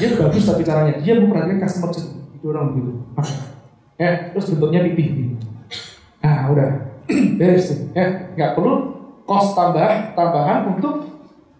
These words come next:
kertasnya ini juga. Paham nggak? Oke ya, saya lanjut. Ini kalau dibedah, banyak macamnya.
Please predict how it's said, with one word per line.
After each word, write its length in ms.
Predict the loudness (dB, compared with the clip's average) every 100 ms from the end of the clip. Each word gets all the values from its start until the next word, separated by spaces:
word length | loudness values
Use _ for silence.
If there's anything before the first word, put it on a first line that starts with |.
| _ -8
kertasnya 560 | -2 -2 -2 0 -2
ini 20 | 0
juga. 180 | -2 -4 -6 -12 -18 -20 _ -20 _
Paham 200 | 0 2
nggak? 180 | 2 2 -2 -6 -16 -8
Oke 160 | 0 2
ya, 140 | 4 2 0 -8 -2
saya 140 | 2 4
lanjut. 500 | 4 4 2 -2 -6
Ini 480 | 0 2 2 0 -2
kalau 240 | 0 2
dibedah, 720 | 2 0 2 2 2 0 -8 -4
banyak 280 | 2 4 4
macamnya. 720 | 2 4 4 4 0 -4 -12